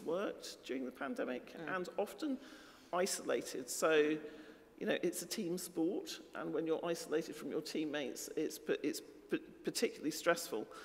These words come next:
Speaker 1: And so, so I think that sort of it hasn't been an extinction event, and, and the one, but it has been a, a, an accelerant.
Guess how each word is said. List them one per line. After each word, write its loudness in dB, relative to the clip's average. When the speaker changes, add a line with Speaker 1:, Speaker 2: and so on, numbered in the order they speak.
Speaker 1:
And 8
so, 8
so 4
I 8
think 2
that 2
sort 4
of -2
it 2
hasn't -2
been 2
an 6
extinction 2
event, 4
and, 8
and 8
the 6
one, 4
but 4
it 6
has 6
been 2
a, 4
a, 4
an 4
accelerant. 2